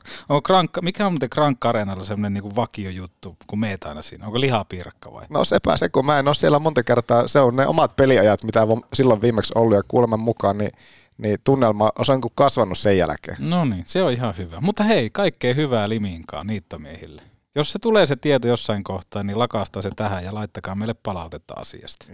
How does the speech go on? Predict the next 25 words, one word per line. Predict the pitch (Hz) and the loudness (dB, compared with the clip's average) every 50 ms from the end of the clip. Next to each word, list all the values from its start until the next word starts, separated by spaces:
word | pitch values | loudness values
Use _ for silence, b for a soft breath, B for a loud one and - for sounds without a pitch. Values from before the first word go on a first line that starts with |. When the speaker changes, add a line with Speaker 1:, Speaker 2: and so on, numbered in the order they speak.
| 104 | -10
Speaker 2:
Joo, | 107 120 123 104 87 80 - - - - | -4 0 2 2 2 2 0 -4 -12 -14
sinne, | - - 117 110 107 110 104 - - | -10 -8 -8 -4 -2 -2 -2 -2 -2
sinne | - - 117 107 101 | -4 -6 -4 -4 -6
tarvii | - - - 113 117 117 117 | -6 -2 -2 0 2 2 2
mennä | 113 120 113 117 - | 2 2 0 -2 0
hyvissä | - 123 123 120 104 - - 101 | 0 2 4 4 2 2 0 0
ajoin | 92 98 101 104 98 - | 0 2 2 0 0 2
paikalle, | - 113 110 107 - 92 85 78 - | 2 2 2 2 2 0 -2 -2 -4
koska | - - - - - 101 | -4 -6 -6 -4 -4 -2
ne | 117 120 | -2 -2
paikat | - - 85 90 - 104 - - | 0 0 0 0 0 -4 -4 0
täyttyy. | - 107 92 82 _ _ - - - - - B B B B B B B B | 0 2 2 2 _ _ -20 -18 -16 -14 -14 B B B B B B B B
Speaker 1:
Öö, | 139 151 156 151 165 170 - - 214 254 - - - - _ - | 2 4 4 4 4 2 0 -8 -14 -12 -12 -14 -16 -18 _ 0
tässä | 202 208 - - - 214 180 185 | 0 2 2 4 2 2 2 4
jaksossa | 185 190 185 - 175 151 - 165 | 2 2 2 0 -2 0 0 0
tosiaan | - 175 165 - 170 151 143 139 | 0 0 0 2 2 2 2 2
ennen | 139 143 143 | 2 0 0
Maso | 156 175 170 - 165 147 | 0 0 0 2 2 4
Lehtosta | 151 160 156 - - 127 - - 113 | 4 2 0 0 -4 -4 -4 -4 -2
vähän | 107 120 120 123 120 117 | 0 0 2 2 2 2
jaetaan | 117 120 123 117 - 113 110 104 | 2 2 2 0 0 -2 -2 -2
tosiaan | - 117 - - 120 113 113 113 123 131 | -2 -2 -2 0 0 0 0 0 -2 -4
Röngän | 127 123 123 131 135 131 127 120 113 104 | -4 -2 0 2 2 2 2 2 0 0
voimatodistuksia | 110 127 135 131 120 110 - - 117 113 120 110 - - 104 90 - - - 101 92 90 | 0 2 2 2 2 0 -2 -2 -2 -2 -2 -2 -2 -4 -8 -8 -6 -6 -6 -6 -6 -6
pelaajille | - 117 120 120 120 110 104 95 90 90 92 90 | -4 -4 -2 0 0 -2 -2 -4 -6 -8 -10 -12